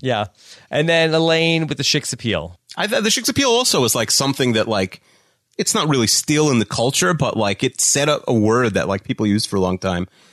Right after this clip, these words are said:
Speaker 2: Yeah, him just, like, taking her, her and making out with her, like, that alone, I think gets it's an A. Like, that's an insane scene.
Speaker 1: Yeah, I'll say maybe an A minus just because I feel like that the story doesn't really have an ending.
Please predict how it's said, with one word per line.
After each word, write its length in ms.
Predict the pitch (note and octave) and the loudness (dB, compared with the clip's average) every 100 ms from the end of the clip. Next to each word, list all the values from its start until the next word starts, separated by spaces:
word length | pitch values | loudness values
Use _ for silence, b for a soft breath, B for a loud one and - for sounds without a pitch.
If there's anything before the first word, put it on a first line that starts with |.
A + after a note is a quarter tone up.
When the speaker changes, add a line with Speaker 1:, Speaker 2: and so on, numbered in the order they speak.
| b b b | b b b
Speaker 2:
Yeah, 140 | C3 B2+ | -2 -2
him 320 | - D#3+ G#3 | 0 2 2
just, 160 | D#3+ C#3+ | 2 0
like, 160 | C3 | -2
taking 280 | - C3 D#3 | -2 0 0
her, 140 | B2 - | 0 0
her 140 | C3 | 0
and 120 | C3 A2+ | 2 2
making 220 | A2+ G2 | 2 0
out 120 | G2+ | 0
with 120 | D3+ | 0
her, 100 | F3 | 0
like, 160 | D#3 G#2 | 0 0
that 180 | A2 G#2 | 0 0
alone, 300 | F#2+ F#2+ F2 | 0 0 -2
I 40 | |
think 220 | F#2+ F#2 | -6 -6
gets 240 | F#2 D#2+ - | -6 -6 -8
it's 240 | - - | -8 -6
an 140 | F#2+ | -4
A. 80 | F2+ - | -6 -6
Like, 140 | F2 - | -8 -6
that's 160 | - | -2
an 40 | A#2 | 0
insane 380 | F#2+ G2+ E2+ | 2 0 -2
scene. 260 | E2+ F#2 E2+ - _ B B B A#2+ | -4 -4 -8 -14 _ B B B -12
Speaker 1:
Yeah, 520 | D3+ A#3 B3 A#3 G#3+ | -4 -2 0 0 0
I'll 100 | A#3+ | 0
say 140 | C#4 | 0
maybe 260 | B3 B3 A3+ | 0 0 0
an 120 | F3 - | -2 -2
A 320 | F3 F3 E3+ | 0 2 0
minus 720 | D3+ D3 C#3+ D3+ D3+ C#3 - | -2 -2 0 0 0 0 -2
just 180 | D#3 - | -4 -2
because 220 | D3 D3 | -2 -2
I 60 | |
feel 120 | C#3 C#3+ | 0 -2
like 100 | C3+ | 0
that 140 | C3 | -4
the 80 | B2+ | -2
story 320 | - C#3+ C#3 | -2 0 0
doesn't 400 | C3 B2+ B2 A#2+ | 0 -2 -4 -4
really 380 | C3 F3+ G3+ G#3+ | -2 0 2 2
have 160 | F#3+ F3+ | 2 2
an 80 | |
ending. 400 | F3 F#3+ F#3+ F#3 | 0 -2 -2 -6